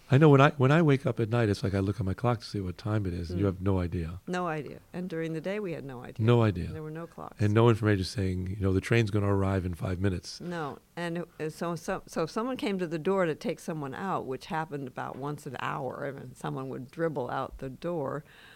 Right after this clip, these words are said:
Speaker 2: uh, we would ask 'em, "What time is it?" You know, and then they might tell us.
Speaker 1: Yeah.
Speaker 2: And usually they told us.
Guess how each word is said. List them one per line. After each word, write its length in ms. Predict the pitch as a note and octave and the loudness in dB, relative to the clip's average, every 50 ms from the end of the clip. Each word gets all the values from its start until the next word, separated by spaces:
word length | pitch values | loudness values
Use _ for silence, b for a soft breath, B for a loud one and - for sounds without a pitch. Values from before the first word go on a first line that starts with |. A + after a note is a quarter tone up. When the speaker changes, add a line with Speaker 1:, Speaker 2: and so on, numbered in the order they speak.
| B B B B B B B B B _ | B B B B B B B B B _
Speaker 2:
uh, 260 | - D#3+ D#3 D3+ D3+ D3+ | 0 0 2 2 0 0
we 160 | D3+ F#3 F#3 | 2 0 2
would 140 | F3+ F#3 E3 | 2 2 4
ask 280 | F#3 A3+ A3+ A3 - - | 4 4 4 2 -2 -6
'em, 100 | D#3 D3 | -2 0
"What 140 | G#3 B3+ | 0 0
time 240 | - D#4 E4 D#4+ D#4+ | 2 2 2 4 4
is 140 | D4+ D4 A#3 | 2 2 2
it?" 180 | F#3 C#3 G#2+ - - _ | 2 0 0 -4 -16 _
You 140 | - F#3 F3 | -8 -6 -6
know, 180 | E3 D#3+ D#3+ | -4 -4 -4
and 120 | E3 E3 D#3+ | -4 -4 -4
then 440 | D#3+ E3 D#3+ D#3+ D#3+ - - - - _ _ _ _ _ _ | -4 -4 -4 -6 -8 -10 -14 -18 -20 _ _ _ _ _ _
they 180 | - D#3+ F#3 F#3 | -10 -6 -6 -4
might 240 | E3+ G3+ G3+ A#3 A3 | 0 0 -2 -2 -2
tell 240 | - - F#3 C#3 C3+ | -6 -6 -6 -6 -6
us. 280 | F3+ A#3+ - - - _ _ _ _ _ | -8 -10 -12 -18 -20 _ _ _ _ _
Speaker 1:
Yeah. 240 | B2+ G2 F#2+ F#2 F2+ | -2 0 0 0 0
Speaker 2:
And 240 | F3 F3 F3 F#3 G#3+ | -2 -6 -8 -8 -6
usually 300 | B3+ E4 D#4+ - - A3 | -6 -6 -6 -6 -8 -6
they 140 | E3+ D#3 D3+ | -6 -8 -10
told 280 | - - A2 - - | -10 -10 -12 -10 -10
us. 240 | - - - - - | -12 -14 -14 -18 -20